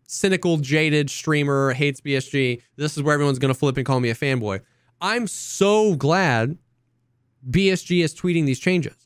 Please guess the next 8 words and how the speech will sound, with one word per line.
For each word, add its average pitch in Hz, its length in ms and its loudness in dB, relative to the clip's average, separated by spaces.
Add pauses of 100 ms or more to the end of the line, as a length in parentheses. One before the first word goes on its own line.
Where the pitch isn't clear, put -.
(360)
A 175 80 -2
year 208 280 0
ago, 131 440 0 (840)
we 208 220 0
would 214 160 2
have 175 140 0
never, 185 760 0 (100)
ever, 175 480 0